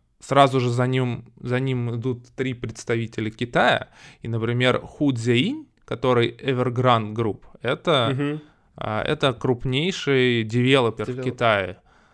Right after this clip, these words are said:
Speaker 1: Сейчас его состояние сорок один миллиард долларов, и я думаю, что, э, ну, наверное, в таких странах, где есть, э, сильное сращивание государства и бизнеса, там, э,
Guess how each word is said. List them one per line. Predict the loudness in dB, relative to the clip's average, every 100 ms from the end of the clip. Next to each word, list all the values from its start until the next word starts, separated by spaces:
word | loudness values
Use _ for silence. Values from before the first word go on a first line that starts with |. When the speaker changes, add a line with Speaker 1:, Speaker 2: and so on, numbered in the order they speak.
| _
Speaker 1:
Сейчас | -8 -6 -4
его | -4 -6
состояние | -10 -6 -2 -2 -4 -10
сорок | -8 -8 -6
один | -6 -6
миллиард | -4 -2 -4 -2
долларов, | -2 -2 -4 -6
и | -4
я | -4
думаю, | -2 -4 -4 -6
что, | -6 -2 -2 -2 -8 _ _ _ _ -16
э, | -10 -8 -6 -8 -10
ну, | -8 -4
наверное, | -2 -2 0 0 0 -2 -2
в | -4 -2 2 2 2 -2 _ -10
таких | -8 -8 -12
странах, | -6 2 2 2 -8
где | -14 -8 -6
есть, | -4 -6 -8 -12 _ -12
э, | -8 -8 -10 _
сильное | -20 -14 -4 -4 -2 -4
сращивание | -8 0 0 0 -10 -12 -14
государства | -14 -16 -2 -2 -2 -8 -14
и |
бизнеса, | -12 -10 -10 -12 -10 -12 -12 -20 -20 _
там, | 2 2 2 -6 -12 _ _ _
э, | -16 -12 -12